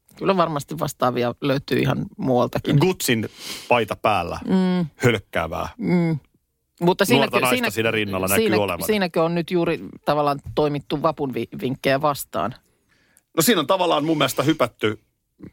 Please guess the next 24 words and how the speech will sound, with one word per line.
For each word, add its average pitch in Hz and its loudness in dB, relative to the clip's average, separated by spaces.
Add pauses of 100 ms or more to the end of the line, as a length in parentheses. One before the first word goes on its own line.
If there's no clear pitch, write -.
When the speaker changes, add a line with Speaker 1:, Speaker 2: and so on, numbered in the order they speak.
(160)
Speaker 2:
niin 110 2
kuin 104 0 (1300)
ihan 120 2
niin 113 2
kuin 120 2
N 110 -6
H 95 -6
L:ään 82 -8
sitten. 165 -2
Speaker 1:
Mm, 143 -6 (240)
niin 151 -8
just, - -18 (300)
joo. 139 0 (840)
Okei, 208 0
no 170 -2
oliko 185 0
m-, 185 -2 (100)
muuta? 185 0 (840)
Speaker 2:
Tässä 214 2
on 180 2
ihan 180 4
hyviä 151 4
vinkkejä 113 0
vapulla. 87 -2